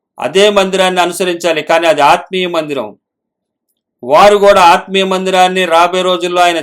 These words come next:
నిర్మిస్తారన్న దాన్ని గుర్తుపట్టకుండా రాళ్ల మందిరానికి ఉన్నటువంటి ప్రాధాన్యతను, ఆ, పట్టుకునే మ-, వారు ముందుకు వెళ్ళారు. అలాగే అన్యజనుల్లో కూడా ఇదే రేటు జరుగుతున్నది. ఆత్మీయ మందిరాన్ని కట్టుకోలేని వాళ్ళ పరిస్థితి ఇంతే.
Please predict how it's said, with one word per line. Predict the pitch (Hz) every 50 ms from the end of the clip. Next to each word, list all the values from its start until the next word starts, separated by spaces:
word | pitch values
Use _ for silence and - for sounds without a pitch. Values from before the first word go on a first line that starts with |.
| - - -
నిర్మిస్తారన్న | 143 135 151 165 175 185 185 185 - 190 180 175 175 175 175
దాన్ని | 170 170 165 165 143
గుర్తుపట్టకుండా | 135 143 147 - 190 185 180 175 175 175 170 165 170 165 165 165 160
రాళ్ల | 156 156 165 170 170
మందిరానికి | 175 175 170 170 170 170 165 165 165 165 165 165
ఉన్నటువంటి | 160 160 160 160 160 160 156 151
ప్రాధాన్యతను, | 147 - 147 147 147 147 165 165 170 170 165 170 165 160 160 156 _ _ - -
ఆ, | 135 139
పట్టుకునే | 139 - 143 139 139 151 160 160 160 156
మ-, | 151 143 143 143 139 139 - _ _ _ _ _ _ -
వారు | 131 147 156 151 147 127 - - _ _ _ _ _
ముందుకు | 123 143 165 185 180 180
వెళ్ళారు. | 175 170 170 175 175 175 175
అలాగే | 165 160 175 185 196 208 208 208
అన్యజనుల్లో | 196 180 185 196 196 185 196 190 190 190 185 185
కూడా | 180 180 180 175 170 165 165 165 - 143
ఇదే | 139 151 180 185 196 196
రేటు | 180 180 175 175 165 151
జరుగుతున్నది. | 139 156 156 165 165 165 170 156 147 135 113 107 _ _ _ _ _ _ _ _ _ _ _ _ _ _ _ _ _ _ _ _
ఆత్మీయ | 143 170 196 190 - 185 196 202 196
మందిరాన్ని | 190 190 185 185 190 190 185 180
కట్టుకోలేని | 180 - 170 170 180 175 185 180 180 175 175
వాళ్ళ | 175 170 165 160
పరిస్థితి | - 170 165 165 - 180 175 170
ఇంతే. | 165 160 160 170 156 131 104 -